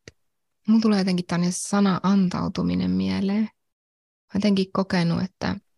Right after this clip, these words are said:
sä oot tosi antautunut sun polulle ja tosi antautunut sille, että mitä sä oot tänne maan päälle tullut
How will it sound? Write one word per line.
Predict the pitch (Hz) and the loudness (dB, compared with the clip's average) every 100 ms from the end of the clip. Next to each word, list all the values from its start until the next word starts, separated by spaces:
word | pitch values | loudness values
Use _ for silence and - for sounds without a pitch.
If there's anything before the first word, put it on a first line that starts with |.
| - | -8
sä | 190 | -4
oot | 185 - _ _ | -4 -8 _ _
tosi | 202 196 190 | -4 -2 -2
antautunut | - 196 185 180 175 175 175 180 185 | 0 2 2 0 -2 -4 -2 -2 -2
sun | - 190 185 | -2 -4 -2
polulle | - 185 190 190 202 214 | -2 -2 -2 -2 -2 -2
ja | 214 214 214 - | -2 -4 -8 -8
tosi | 208 214 | -4 -4
antautunut | - 202 190 190 180 185 196 202 | 2 4 4 2 -2 -2 0 -2
sille, | - 190 190 | -2 -4 -2
että | 196 208 | -2 -2
mitä | 202 202 | -2 -2
sä | 196 | -2
oot | 208 214 | -4 -2
tänne | 202 | 0
maan | 196 208 202 | 2 2 2
päälle | 208 202 214 - | 0 -2 -4 -4
tullut | 214 208 | -4 -4